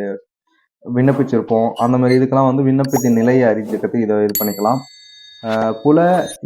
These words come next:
எல்லை வரைபடம் அறிக்கை, இ-, இதுவுமே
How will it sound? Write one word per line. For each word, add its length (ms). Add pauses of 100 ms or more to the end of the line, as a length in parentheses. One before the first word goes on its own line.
எல்லை 360
வரைபடம் 640
அறிக்கை, 440 (440)
இ-, 320 (260)
இதுவுமே 380